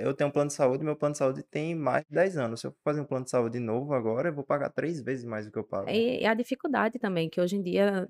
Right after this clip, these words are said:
Speaker 2: não se comercializa mais planos individuais, você tem toda essa dificuldade, enfim, é, ó,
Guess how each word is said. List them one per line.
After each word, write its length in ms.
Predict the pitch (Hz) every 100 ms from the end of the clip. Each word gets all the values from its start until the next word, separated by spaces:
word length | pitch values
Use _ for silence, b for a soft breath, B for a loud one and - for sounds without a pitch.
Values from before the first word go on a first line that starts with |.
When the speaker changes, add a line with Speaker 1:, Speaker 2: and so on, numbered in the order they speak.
| -
Speaker 2:
não 120 | 185
se 100 | 202
comercializa 560 | - 185 180 185 196 214
mais 160 | 185
planos 220 | - 180 180
individuais, 640 | 175 170 170 156 185 175
você 180 | 175 175
tem 160 | 180
toda 220 | 175 175 190
essa 180 | -
dificuldade, 800 | 185 - - 180 175 170 196 180
enfim, 240 | 185 190 190
é, 120 | -
ó, 80 | -